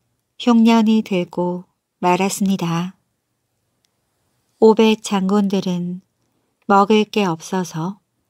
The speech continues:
배고픔에 굶주리고 있었어요. 아들들을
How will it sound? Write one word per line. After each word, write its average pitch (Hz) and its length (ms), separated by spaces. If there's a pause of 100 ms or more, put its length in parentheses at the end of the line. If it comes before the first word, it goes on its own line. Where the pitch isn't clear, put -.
(460)
배고픔에 196 1080 (260)
굶주리고 220 720
있었어요. 170 800 (1700)
아들들을 196 960